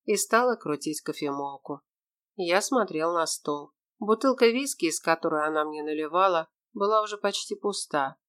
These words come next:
Вдовушка серьёзно заливала своё горе. Пепельница была полна окурков. Труба мобильника лежала рядом с губной помадой и зеркальцем, словно предмет косметики.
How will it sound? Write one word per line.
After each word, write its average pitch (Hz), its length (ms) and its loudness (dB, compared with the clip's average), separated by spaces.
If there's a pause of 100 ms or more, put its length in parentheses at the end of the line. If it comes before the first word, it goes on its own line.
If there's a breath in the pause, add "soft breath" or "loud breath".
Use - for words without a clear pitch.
(180)
Вдовушка 254 560 2
серьёзно 175 640 0
заливала 143 540 -6
своё 147 440 -8
горе. 143 440 -12 (260)
Пепельница 175 560 -2
была 143 260 -2
полна 147 560 0
окурков. 139 580 -10 (340)
Труба 208 320 8
мобильника 196 640 2
лежала 165 480 2
рядом 170 320 0
с 151 100 -8
губной 160 400 -6
помадой 160 540 2
и 156 60 -14
зеркальцем, 151 840 -4
словно 160 420 -4
предмет 160 420 -6
косметики. 139 920 -8